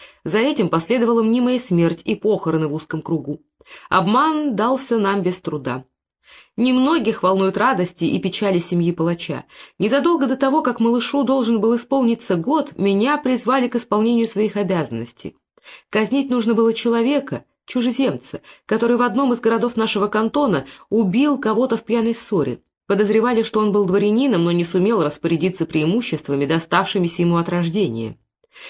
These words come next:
Я отправился на казнь с тяжёлым сердцем, ибо каждый раз, нанося удар, молил Бога, чтобы он оказался последним. Но ещё тяжелее мне пришлось, когда я достиг того места, где ждал своей участи осуждённый.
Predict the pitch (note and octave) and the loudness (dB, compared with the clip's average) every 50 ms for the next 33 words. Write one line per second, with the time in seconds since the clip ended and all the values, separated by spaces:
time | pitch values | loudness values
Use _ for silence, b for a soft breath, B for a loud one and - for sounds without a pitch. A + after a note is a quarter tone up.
0 | B B B C#3 D#3+ A3 - - - C4+ D4 C#4+ C#4+ C#4 - C4+ B3+ C4 C4 C4+ | B B B -2 0 0 0 0 0 0 2 0 0 0 0 0 0 0 0 0
1 | C4+ C4+ A#3 A#3 A#3 - - A#3 A3+ G3+ A#3+ C4+ B3 A#3 A3+ - - - C4 C4 | 0 2 2 0 0 -2 -2 -2 0 0 2 2 2 0 0 -2 -4 -4 -2 -2
2 | G#3+ E3+ - - - B2+ B2 B B B B B - G#3 G3 G#3 G#3 A3+ A#3 F3+ | -2 -2 -4 -8 -8 -8 -8 B B B B B 0 0 0 0 0 0 -2 0
3 | E3 G3 G3 F#3 - - - - D#3+ D#3 D#3+ E3 E3 - F#3+ E3+ E3+ E3+ D#3 F3+ | 0 2 2 2 2 0 0 0 0 0 0 0 0 0 0 2 2 2 2 2
4 | G#3+ G#3 F#3+ F#3+ F#3+ F#3+ G3 G3+ G3 F3+ A3 B3 G3+ F#3 F3+ - - E3+ D3 F3+ | 0 2 2 2 2 2 2 2 2 2 0 0 0 0 -2 -2 -2 -2 0 0
5 | F#3+ G3+ F#3+ F3+ F#3 F#3 F3 G3 G3 G3 G3 - F3+ - F3 E3+ - - F3+ F#3+ | 2 2 0 0 0 0 0 0 0 0 -2 -6 -6 -4 -4 -4 -4 -4 -2 0
6 | G3 E3 - - A#2 A2+ A2+ B B B B B B B B B _ - G#3+ A#3 | 0 0 -2 -4 -6 -8 -8 B B B B B B B B B _ -2 0 2
7 | B3+ C4 B3 B3 - E4 D#4+ D#4 C#4+ B3 C4 B3 B3+ B3 A#3 A#3 A#3 A#3 A3+ A#3 | 2 2 0 0 0 -2 0 0 0 0 2 2 2 2 2 2 2 2 0 -2
8 | A#3 - C4 C#4 C4+ C4+ - A3+ G3 F#3 G#3 G3+ F#3 F#3 G3 F#3+ - G#3 G#3 - | 0 0 0 0 0 -2 -2 -2 0 0 2 2 2 2 0 0 -2 -6 -6 -2
9 | - F3+ F3 F3+ F#3+ G3+ A#3+ C4 B3 - F3+ E3+ D#3 E3 F3 E3+ D3 F#3 F#3 G3 | 0 0 2 2 2 2 2 0 0 0 -2 -2 0 0 0 0 0 0 0 0
10 | F#3+ F#3+ - F3+ F3 F3+ G3+ G#3 G#3 - F3+ - - E3+ E3 E3 - F3 E3 - | 0 -2 -2 0 0 0 0 -2 -4 -6 -8 -8 -6 -6 -6 -6 -6 -8 -8 -4
11 | - D3 C#3+ C3+ C#3 C#3 C3+ - | -4 -4 -4 -4 -4 -8 -10 -12